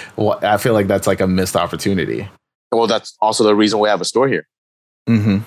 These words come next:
Speaker 2: Right? To play to that kind of the, the shortage of sneakers here.
Speaker 1: Yeah.
Speaker 2: Because being, having, you know, a store up here for the last five years, I can definitely tell you that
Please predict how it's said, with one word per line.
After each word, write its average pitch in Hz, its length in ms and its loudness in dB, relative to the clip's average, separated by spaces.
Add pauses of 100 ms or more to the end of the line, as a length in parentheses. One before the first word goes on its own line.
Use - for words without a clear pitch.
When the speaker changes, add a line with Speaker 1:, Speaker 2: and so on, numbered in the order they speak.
(140)
Speaker 2:
Right? 110 260 0
To 98 60 -6
play 107 220 0
to - 140 -2
that 95 260 2 (240)
kind 92 160 -2
of 87 100 -2
the, 82 240 2
the 85 80 0
shortage 92 380 2
of 78 100 -2
sneakers 76 400 0
here. - 240 -4 (440)
Speaker 1:
Yeah. 113 440 0
Speaker 2:
Because 127 240 2
being, 113 320 -2
having, 110 540 -2
you 110 80 0
know, 98 220 2
a 90 60 -2
store 104 280 0
up 90 80 -2
here 98 160 4
for 92 120 0
the 87 100 0
last 85 260 0
five 87 240 0
years, 92 280 0 (120)
I 92 80 2
can 90 120 -2
definitely 82 280 0
tell 82 180 -2
you 80 140 -2
that 78 240 2